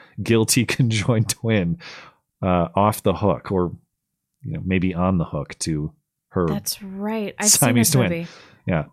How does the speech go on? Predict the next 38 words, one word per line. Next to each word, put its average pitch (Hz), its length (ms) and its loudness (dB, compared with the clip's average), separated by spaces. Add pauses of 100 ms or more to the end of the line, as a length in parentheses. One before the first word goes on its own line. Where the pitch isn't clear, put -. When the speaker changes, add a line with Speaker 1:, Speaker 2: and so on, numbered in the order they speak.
Speaker 2:
To, 226 320 -2
uh, 226 140 2
the 214 80 -2
tragedy 285 420 0
about 214 240 2
this 214 240 -2
is 202 60 -6
that 196 180 -6
they 185 160 0
would 196 160 -2
have 180 160 -6
been 175 220 -2
able 175 360 -4
to 165 640 -4
have 165 340 -8
been 160 200 -6
separated 165 800 -8 (840)
Speaker 1:
Oh, 131 60 4
they 131 140 4
Speaker 2:
today. 143 100 -2
Speaker 1:
could. 170 420 2
Like, 120 180 4
you 131 100 4
could, 131 300 0
you 120 140 4
could 113 240 0
successfully 139 640 2
surgically 120 560 2
separate 131 480 0
them? 165 240 -2
Speaker 2:
I 202 80 -6
think 254 180 0
they 285 120 2
were 262 140 2
joined 190 300 0
by 190 120 0
the 180 100 -4
liver. 170 560 -8